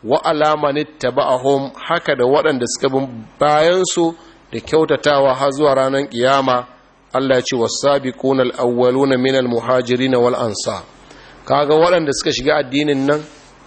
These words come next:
a karan farko, 'yan aji na ɗaya daga cikin muhajirai da ansarawa, to sai ka ce, "Radiyallahu anhum wa radu an." Allah ya yarda da su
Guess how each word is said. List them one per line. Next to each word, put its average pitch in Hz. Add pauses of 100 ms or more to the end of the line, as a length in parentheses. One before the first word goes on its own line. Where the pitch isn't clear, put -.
(220)
a 113
karan 156
farko, 147
'yan 160 (120)
aji 143
na 147
ɗaya 156 (480)
daga 123
cikin -
muhajirai 131
da 131
ansarawa, 160 (460)
to 110
sai 139
ka 123
ce, 131
"Radiyallahu 117
anhum 131 (440)
wa 110
radu 101
an." 95 (520)
Allah 127
ya 131
yarda 120
da 117
su 123